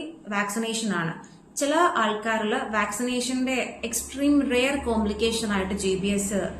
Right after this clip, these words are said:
കാണാറുണ്ട്. ഇനി നമുക്ക് ഇതിന്റെ പത്തോഫിസിയോളജി ഒന്ന് നോക്കാം.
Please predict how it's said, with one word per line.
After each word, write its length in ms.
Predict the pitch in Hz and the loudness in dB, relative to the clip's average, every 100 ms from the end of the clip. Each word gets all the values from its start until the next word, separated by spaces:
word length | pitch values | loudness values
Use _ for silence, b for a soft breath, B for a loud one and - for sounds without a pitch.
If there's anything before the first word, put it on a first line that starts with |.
| - | -4
കാണാറുണ്ട്. 680 | 190 170 165 160 - - - - - B B B - | -2 0 0 0 -2 -8 -12 -14 -16 B B B -2
ഇനി 120 | 302 | 2
നമുക്ക് 220 | 294 285 | 4 4
ഇതിന്റെ 200 | 311 294 | 2 2
പത്തോഫിസിയോളജി 920 | 294 262 285 294 277 254 240 233 226 233 | 2 2 2 2 0 2 6 6 6 4
ഒന്ന് 300 | 208 196 175 | 4 4 2
നോക്കാം. 420 | 160 240 285 | 0 -4 -6